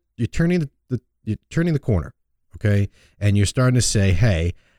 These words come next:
I might have only ten years left before I wanna retire." And that changes everything. It, your attitude about investing may not change, meaning you might not feel any differently about risk, but your timeline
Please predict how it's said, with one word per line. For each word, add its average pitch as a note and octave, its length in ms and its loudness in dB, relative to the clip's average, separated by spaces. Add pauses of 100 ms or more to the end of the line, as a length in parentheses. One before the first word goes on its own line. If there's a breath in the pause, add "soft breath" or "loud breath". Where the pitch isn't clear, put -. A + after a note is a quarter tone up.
(140)
I B2+ 60 0
might G3 160 2
have D3 160 2
only A#2 180 2
ten G#2 220 0
years F2 200 0
left F2 200 -2
before E2+ 260 -6
I E2 40 -2
wanna D2 200 -4
retire." C#2 420 -10 (1120)
And G#2+ 180 2
that C3 200 0
changes G2+ 400 0
everything. D2+ 520 -6 (1000)
It, B2 180 -6 (100)
your C3+ 400 2
attitude B2+ 640 0
about G2+ 320 0
investing G#2+ 540 0
may A#2 140 0
not A#2 200 -2
change, - 440 -8 (180)
meaning A2 460 2 (420)
you C3+ 140 2
might D3 160 2
not A2 180 0
feel A2+ 220 0
any G#2 140 2
differently F2 360 -2
about E2 280 -6
risk, G2+ 400 -8 (760)
but G#2+ 160 -4
your G2+ 260 -2 (160)
timeline G2+ 680 0